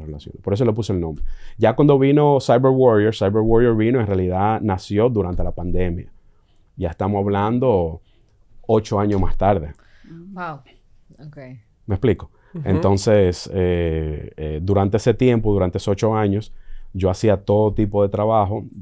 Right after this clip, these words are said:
Speaker 1: dentro del, del, del rubro de tecnología y la ciberseguridad es algo que estaba creciendo. En el dos mil doce la ciberseguridad es algo no existente.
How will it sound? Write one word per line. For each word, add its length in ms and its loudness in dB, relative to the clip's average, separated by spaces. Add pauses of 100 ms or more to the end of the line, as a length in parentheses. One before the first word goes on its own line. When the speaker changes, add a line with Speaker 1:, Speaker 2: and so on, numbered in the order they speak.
(120)
Speaker 1:
dentro 460 0
del, 260 0
del, 280 -2
del 80 -2
rubro 340 -2
de 60 0
tecnología 600 -2 (840)
y 920 -2 (680)
la 160 0
ciberseguridad 720 2
es 60 4
algo 200 0
que 80 -4
estaba 320 -2
creciendo. 640 -4 (960)
En 160 -10
el 80 -4
dos 120 0
mil 200 -2
doce 280 -4
la 100 -2
ciberseguridad 560 -6
es 60 -6
algo 340 -8
no 320 -2
existente. 760 -8